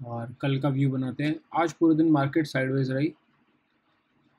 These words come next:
और आपने अगर ट्रेड करा होगा तो आपने देखा होगा थर्टी सेवन फ़ाइव हंड्रेड वाले zone से market ने, मतलब,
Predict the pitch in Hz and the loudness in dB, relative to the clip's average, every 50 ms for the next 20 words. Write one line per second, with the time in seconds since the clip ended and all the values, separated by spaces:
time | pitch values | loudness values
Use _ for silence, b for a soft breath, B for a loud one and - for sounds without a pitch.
0 | _ _ _ _ _ _ _ _ _ - 127 127 127 131 139 139 147 147 147 147 | _ _ _ _ _ _ _ _ _ -10 -6 -2 0 0 0 2 2 2 2 4
1 | 147 151 147 143 - - _ - - - 143 151 151 151 151 143 147 147 139 139 | 4 2 2 0 -2 -6 _ -20 -10 -4 0 4 4 4 4 4 2 2 2 2
2 | 151 - 180 160 156 156 151 151 139 143 147 151 156 151 - - 156 151 147 165 | 0 0 0 0 2 2 4 4 4 2 2 2 0 -2 -2 0 0 2 2 2
3 | 175 - 165 151 156 165 165 151 - 143 147 143 143 147 143 139 139 135 139 139 | 2 2 2 2 2 2 2 0 0 2 4 4 4 4 2 2 0 0 0 0
4 | 135 127 127 123 123 120 - 156 143 147 139 127 127 123 - 139 131 131 147 151 | 0 -2 -4 -6 -10 -6 -6 -4 -2 0 -2 -2 -4 -6 -8 -8 -4 -2 -2 -4
5 | - - _ _ _ _ _ _ _ _ _ _ _ _ - 147 139 135 - - | -4 -6 _ _ _ _ _ _ _ _ _ _ _ _ -6 -6 -6 -6 -6 -6
6 | 151 143 135 | -8 -8 -10